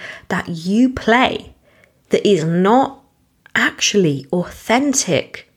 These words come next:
to you. And it's not an expression of your truest self. Now, the problem is, just like the healing fantasy that we just talked about, this role self follows you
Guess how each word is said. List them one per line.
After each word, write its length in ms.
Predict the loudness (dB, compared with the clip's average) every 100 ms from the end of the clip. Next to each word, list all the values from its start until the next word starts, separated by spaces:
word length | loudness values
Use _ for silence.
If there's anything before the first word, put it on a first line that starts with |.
| _
to 200 | -4 0
you. 500 | 0 4 4 2 -4 _ _ _ -10
And 120 | -4
it's 200 | -4 -2
not 440 | 0 2 2 2 0
an 100 | -4
expression 760 | -4 0 2 2 2 2 0
of 320 | 0 -2 0
your 100 | 0
truest 560 | 0 0 2 2 0 -8
self. 720 | -10 -4 0 0 -4 -20 -20 _ _ _ _ _ _ _
Now, 160 | 0 0
the 100 | 0
problem 520 | -4 0 2 2 0
is, 340 | 0 -2 -4 -10 -18 -20 -16 0
just 240 | 0 2 2
like 280 | 0 2
the 80 | -2
healing 360 | 2 4 4 2
fantasy 640 | 2 2 0 -4 -2 0
that 240 | 0 -2 0
we 140 | 0
just 200 | -2 -4
talked 280 | -4 -4 -4
about, 480 | -4 -4 -8 _ -20 -20 _
this 240 | 0 2 2
role 440 | 2 4 4 2
self 800 | 0 0 2 2 -2 -8 -18 -20 _ _ _
follows 680 | -18 -4 0 4 4 4 2
you 360 | 0 0 -2